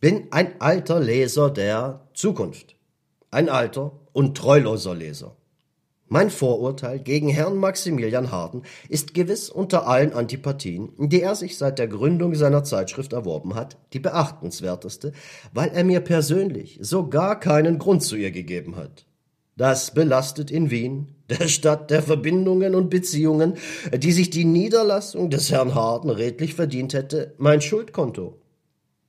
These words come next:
In der Reihe verlorener Freundschaften, die dem Lebensweg des Herrn Maximilian Harden unberechtigterweise das ehrenvolle Dunkel der Einsamkeit verliehen haben,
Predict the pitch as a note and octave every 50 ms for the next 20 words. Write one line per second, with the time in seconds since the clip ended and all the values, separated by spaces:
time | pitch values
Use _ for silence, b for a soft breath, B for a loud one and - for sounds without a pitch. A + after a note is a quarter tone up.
0 | _ _ _ _ _ _ _ _ - C#3+ D#3 E3 D#3 E3+ E3+ D#3 C#3 C#3 D#3+ F#3
1 | G#3 G#3+ G#3 - G3+ F#3+ F#3 D3 A#2 A2 A#2 A#2 B2+ B2+ C3+ C#3 C#3 - E2+ E2+
2 | D#2+ - - E2+ E2 - - - B2+ B2 B B B B B B B B A#2 A#2
3 | D3+ D#3 D3+ C#3+ D#3+ F3+ F#3+ F#3 F#3 F#3 - - E3+ F3+ F3+ F3 F3+ - C3+ A2+
4 | - C3 B2 B2 C3 C3 B2 - - C3 B2+ B2+ C3+ D3+ D#3 D3+ D3 D#3 D3 C#3
5 | C#3 G#2+ G#2 G2+ G2+ G2 A#2+ A2+ - E3+ F3 G#3 A3 A3 A3 G3+ G3 F#3+ F#3 -
6 | E3+ F3 - - E3+ D3 G2+ F#2+ G2 G#2 G2 - A2 B2 - - G2+ A2+ - -
7 | - B2+ C#3+ D3+ E3 F3 E3 F3+ E3+ - - D#3+ D#3+ E3+ D3+ C#3+ C#3 C#3 C#3 C#3+
8 | C#3 A#2+ B2 B2 C#3+ D3 B2 G#2+ A2+ A#2+ B2+ B2+ A2+ B2 B2 B2 - B2+ A#2 B2+
9 | - - B2 A#2+ A#2+ B2 C3 B2+ A#2+ A#2+ A#2+ A#2+ C3+ D3